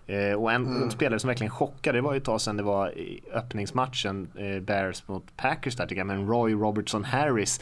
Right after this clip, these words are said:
Speaker 1: som var, ja,
Speaker 2: Ja.
Speaker 1: bästa spelaren på plan i första halvlek, tyckte jag, eh, för Bears, och ett lag som har massor och massor av, av stjärnor i sitt försvar, så var det liksom den
Speaker 2: Ja.
Speaker 1: killen som stod ut oväntat.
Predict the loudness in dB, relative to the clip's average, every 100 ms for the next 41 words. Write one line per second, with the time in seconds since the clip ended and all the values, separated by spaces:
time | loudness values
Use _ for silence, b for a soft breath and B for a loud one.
0 | B B -2 2 4 2 0 B B -4
1 | 0 8 8 8 4 2 4 4 2 2
2 | 4 4 4 4 2 2 4 4 4 2
3 | 0 -2 0 0 0 B B 0 0 2
4 | 2 4 2 2 0 0 2 4 4 2
5 | 0 2 2 2 2 2 2 2 -2 0
6 | 2 2 2 0 2 2 2 0 0 0
7 | 0 2 2 2 0 -2 -2 -2 -4 -4
8 | -6 -2 0 -2 B B 0 4 4 2
9 | 0 0 0 0 0 0 0 -2 -6 -4
10 | -2 -2 -4 2 2 2 -2 -6 -8